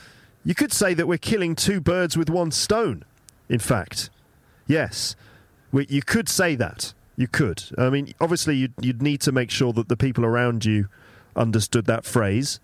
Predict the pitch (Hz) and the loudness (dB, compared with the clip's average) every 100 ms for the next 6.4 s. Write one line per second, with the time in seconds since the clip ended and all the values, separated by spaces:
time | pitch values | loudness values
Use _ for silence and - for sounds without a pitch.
0 | _ _ - - _ _ _ _ _ _ | _ _ -20 -20 _ _ _ _ _ _
1 | _ 120 117 117 117 107 139 135 175 - | _ 0 2 2 -2 -2 -2 0 0 2
2 | 143 - - 143 131 113 147 135 117 123 | 0 0 0 2 0 0 0 0 0 -4
3 | 127 - - 131 139 139 123 123 120 113 | -6 -6 -8 -2 0 2 2 0 0 0
4 | 160 160 117 135 - 147 120 90 _ - | 2 2 2 0 0 0 0 -2 _ -20
5 | - _ - - _ _ - 147 117 135 | -20 _ -20 -20 _ _ -2 0 2 2
6 | 131 131 131 127 | 2 0 -2 -6